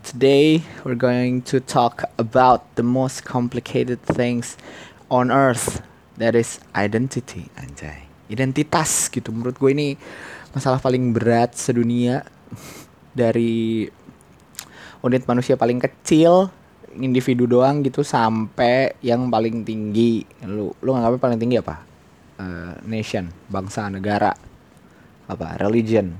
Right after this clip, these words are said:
I don't know. Pokoknya komunitas paling banyak aja gitu. Itu kalau, kan, menurut gue identitas adalah masalah besar gitu. Kenapa gue ngomongin identitas? Karena,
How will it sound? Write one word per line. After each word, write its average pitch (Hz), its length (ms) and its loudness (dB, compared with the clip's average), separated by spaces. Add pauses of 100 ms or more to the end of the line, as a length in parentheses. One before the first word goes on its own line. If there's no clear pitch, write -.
I 104 240 -6
don't 98 160 -6
know. 101 160 -6 (800)
Pokoknya 120 400 2
komunitas 117 480 -2
paling 110 320 0
banyak 117 400 2
aja 101 240 -6
gitu. 90 240 -12
Itu - 80 -10
kalau, 107 240 -6 (160)
kan, 101 240 -4
menurut 110 240 -6
gue 123 160 4
identitas 117 560 0
adalah 143 400 4
masalah 101 480 -2
besar 120 720 2
gitu. - 240 -16
Kenapa 196 240 2
gue 180 80 2
ngomongin 104 400 -2
identitas? 92 560 -8 (1400)
Karena, 113 400 0